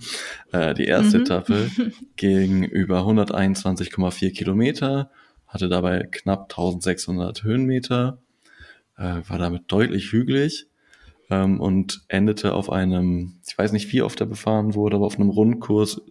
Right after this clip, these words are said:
Speaker 1: äh, der zwanzig Kilometer lang war, ähm, mit einem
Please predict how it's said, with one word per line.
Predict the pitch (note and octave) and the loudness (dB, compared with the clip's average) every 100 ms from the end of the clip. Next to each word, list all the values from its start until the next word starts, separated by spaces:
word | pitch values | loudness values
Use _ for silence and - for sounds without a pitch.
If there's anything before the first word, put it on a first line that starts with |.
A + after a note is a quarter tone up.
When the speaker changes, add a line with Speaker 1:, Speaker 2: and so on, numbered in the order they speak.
| - | -4
Speaker 1:
äh, | F#2+ F#2 | -2 0
der | F#2+ | 0
zwanzig | F#2 G2 G2 - | 0 0 0 -2
Kilometer | - G2 G#2+ - | -2 0 0 0
lang | - C#2+ D2+ | -4 -4 -2
war, | - G#2+ A#2+ - - - - - - - _ - | -2 -2 -4 -10 -20 -20 -20 -20 -20 -20 _ -4
ähm, | F#2+ F#2 F#2 F#2 F#2 | 0 2 2 0 -2
mit | F#2 G2 - | 0 -2 0
einem | D#2+ D#2 - | 0 0 -4